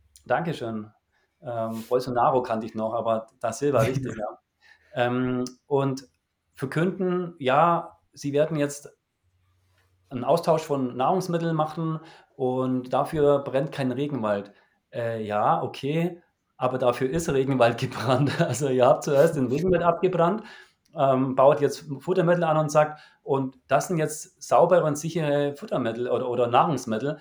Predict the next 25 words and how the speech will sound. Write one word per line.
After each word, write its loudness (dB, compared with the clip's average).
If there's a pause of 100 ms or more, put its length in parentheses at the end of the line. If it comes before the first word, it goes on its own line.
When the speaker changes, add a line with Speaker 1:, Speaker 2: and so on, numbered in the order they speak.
(160)
Speaker 1:
das -4
ist -6
nicht -2
in -2
Ordnung. 0
Also -4
wir -4
müssten -8
eigentlich -4
sowas -6
boykottieren -8
und, -14 (400)
ähm, -16 (380)
eben -10
nicht -10
unterstützen. -10 (920)
Der -2
Regenwald 2
muss -2
Speaker 2:
Mhm. -6
Speaker 1:
wieder 0
aufgeforstet -6
werden. -6
Also -6
das, -10